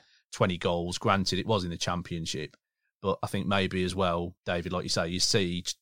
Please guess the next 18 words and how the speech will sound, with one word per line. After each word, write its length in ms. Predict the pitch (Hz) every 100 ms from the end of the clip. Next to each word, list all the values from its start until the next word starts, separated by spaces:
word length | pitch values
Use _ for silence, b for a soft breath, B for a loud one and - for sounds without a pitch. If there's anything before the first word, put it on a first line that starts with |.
| _
Tammy 500 | - 98 90 80 80 - _ _ _
banging 300 | 123 107 98
them 100 | 90
in 120 | 90
for 100 | 87
Chelsea, 720 | 92 92 82 90 90 82 80 -
getting 180 | - 117 104
in 60 |
the 140 | 90 87
England 320 | 87 85 87
team. 440 | - 85 82 82 - _ _ _ _
And 180 | 98 90
now 440 | 104 95 87 87 87 _ _
we've 140 | 98 92
got 200 | 92 101
Wes, 300 | 104 95 92
who's 400 | 90 87 90 - _ _ _ _
doing 280 | 135 120 107